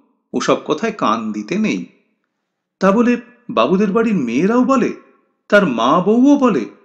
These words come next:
উদিও বলে। কিন্তু সব মেয়েরা বলে না, এই তাঁতিপাড়ার অনেক মেয়েই বলে না। মদন তাঁতিকে সামনে খাড়া করিয়ে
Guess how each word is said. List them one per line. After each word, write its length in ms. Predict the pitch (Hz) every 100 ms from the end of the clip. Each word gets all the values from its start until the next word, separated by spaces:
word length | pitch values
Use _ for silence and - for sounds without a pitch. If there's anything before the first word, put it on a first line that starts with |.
| -
উদিও 360 | 180 185 262 254
বলে। 260 | 262 175 - - _ _ _ _ _ _ -
কিন্তু 260 | 127 110 127
সব 380 | - 120 135
মেয়েরা 340 | 139 160 160 156
বলে 260 | 117 135
না, 260 | 147 107 - _ _ _ _ _ _ -
এই 120 | 127
তাঁতিপাড়ার 680 | 127 135 123 160 160 160 139
অনেক 320 | 131 165 170
মেয়েই 260 | 135 175 208
বলে 280 | 160 127
না। 220 | 110 92 - _ _ _ _ _ - 120
মদন 280 | 123 143
তাঁতিকে 560 | 139 131 147 180 180 143
সামনে 380 | - 127 143 143
খাড়া 320 | - 135 131
করিয়ে 480 | - 147 160 180